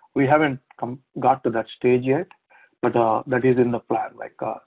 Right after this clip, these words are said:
to, uh, distribute the revenue into iPad, iMac, and, uh, others. Like, I mean, uh, Apple themselves, like, stopped reporting those, uh, unit sales, uh, in the,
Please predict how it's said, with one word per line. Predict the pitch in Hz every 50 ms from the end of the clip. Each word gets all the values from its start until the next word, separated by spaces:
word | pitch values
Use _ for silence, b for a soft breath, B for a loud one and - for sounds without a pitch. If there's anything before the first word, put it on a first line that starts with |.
| _ -
to, | 127 117 113 110 110 - 117 131 - _ B B B B B B B B B
uh, | - 113 113
distribute | 107 110 135 135 - - 131 139 139 127
the | 117 117
revenue | 113 117 113 127 127 127 123 120
into | 117 117 110 - 120 113 110 120 -
iPad, | 135 127 123 - - 120 120 120 113
iMac, | 120 117 117 117 117 117 117 117 113 - -
and, | 117 110 107 110 107 107
uh, | 110 113 113 110 - _ -
others. | - 120 113 113 113 - -
Like, | - 113 113 -
I | 135
mean, | 143 165 156 - - -
uh, | - - - - B B B B B B B B B B
Apple | 156 170 - 208 175 151
themselves, | 139 135 139 135 151 147 143 -
like, | 139 131 123 -
stopped | - - - 131 123 127 - -
reporting | 120 120 107 - 139 135 139 139 139
those, | 131 127 127 123 120 123
uh, | 120 117 117 113 -
unit | - 127 131 139 143 139 - -
sales, | - 139 139 165 170 - - -
uh, | 143 127 120 113 - -
in | - 127 117
the, | 117 113 110 107 107 107